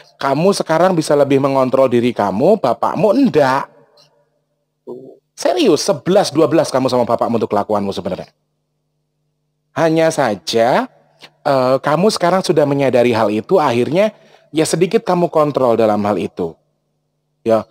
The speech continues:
saiki kowe ndek bojo, bojomu sing mbok nggo alasan, "Oh ya Allah, jangan sampai lah aku kayak gini,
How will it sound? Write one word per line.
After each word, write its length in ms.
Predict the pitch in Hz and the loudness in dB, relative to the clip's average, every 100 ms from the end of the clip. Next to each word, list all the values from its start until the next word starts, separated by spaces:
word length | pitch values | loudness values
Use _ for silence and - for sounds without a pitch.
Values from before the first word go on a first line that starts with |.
| - - | -18 -6
saiki 400 | - 139 165 185 | -4 -2 -2 0
kowe 160 | 180 | 0
ndek 160 | 147 127 | 2 2
bojo, 400 | 117 110 147 139 | 0 2 2 2
bojomu 320 | 117 127 143 | 2 0 0
sing 100 | 151 | 0
mbok 140 | 127 | 0
nggo 100 | 117 | 2
alasan, 380 | 113 110 131 117 | 2 2 0 -2
"Oh 80 | 127 | -2
ya 160 | 117 104 | -2 -2
Allah, 160 | 117 | -2
jangan 240 | 120 101 101 | -2 -2 -2
sampai 320 | 101 98 110 | -2 0 0
lah 160 | 110 | 0
aku 80 | 117 | -2
kayak 160 | 113 104 | -4 -4
gini, 240 | 107 113 | -2 -2